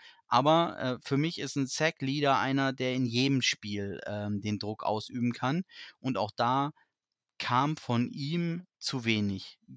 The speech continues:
Geschuldet der O-Line, die gut gehalten hat, geschuldet Josh Allen, der schnell genug weg war, geschuldet 'nem schnellen Release, ähm,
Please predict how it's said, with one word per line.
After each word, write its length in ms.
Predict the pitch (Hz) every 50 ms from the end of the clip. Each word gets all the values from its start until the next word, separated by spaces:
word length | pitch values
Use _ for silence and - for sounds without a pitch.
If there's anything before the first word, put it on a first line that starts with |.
| - _ -
Geschuldet 500 | 139 131 - - 175 185 185 165 151 -
der 140 | 127 120 -
O-Line, 360 | 147 151 160 160 147 143 143 139
die 80 | 131 123
gut 180 | 127 123 -
gehalten 480 | - 120 117 131 156 175 185 175 160 156
hat, 240 | 151 151 143 _ -
geschuldet 480 | 135 - - - 151 143 139 135 127 -
Josh 240 | - 123 120 - - -
Allen, 340 | - 143 139 143 143 143
der 180 | 131 127 120 117
schnell 320 | - - - 139 131 131
genug 300 | 127 131 131 120 110 -
weg 180 | 151 175 - - -
war, 200 | 160 156 156 156 - - - - - - _
geschuldet 520 | - 131 123 - - 143 143 139 135 139 113
'nem 180 | 123 123 123
schnellen 400 | 120 - - 131 127 127 123 120 117
Release, 640 | 120 117 117 123 165 196 208 208 - - - - - -
ähm, 500 | - 123 127 127 131 131 131 135 135 131